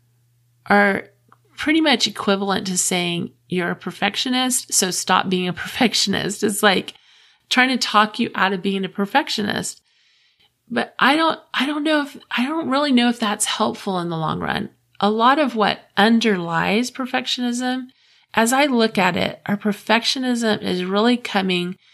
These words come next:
from creating a standard for ourselves that we think, that we think is going to make us acceptable to other people. And what underlies that? What underlies that is not feeling good about ourselves.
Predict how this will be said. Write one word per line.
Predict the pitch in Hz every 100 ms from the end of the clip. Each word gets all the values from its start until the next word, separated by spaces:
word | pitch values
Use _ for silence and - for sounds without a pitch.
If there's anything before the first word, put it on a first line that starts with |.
| _ _ _
from | - 214 180
creating | 170 - 185 175 185 240
a | 302
standard | 294 - 254 233 226
for | - 214
ourselves | 196 196 - 160 170 175 165 -
that | - -
we | 196 269 302
think, | 262 202 185 202 - - _ _ _ _
that | 202 208
we | 202 220 277
think | 277 330 269 202 190 - _ _ _ -
is | 202 196
going | 214 214
to |
make | 196 190 196
us | 185
acceptable | - - - 190 - 196 190
to | 180 -
other | 170 143
people. | - - - - 196 _ _ _ _ _ _ _
And | 202 196 202
what | 240 294 -
underlies | 247 254 220 202 190 190 185
that? | - - - - - _ _ -
What | 226 - -
underlies | 247 254 226 208 233 208
that | 202 220 -
is | 185 190
not | 202 202 - 208
feeling | - 226 214 196
good | 170 185 175 -
about | 165 - 147 -
ourselves. | 143 - - - - -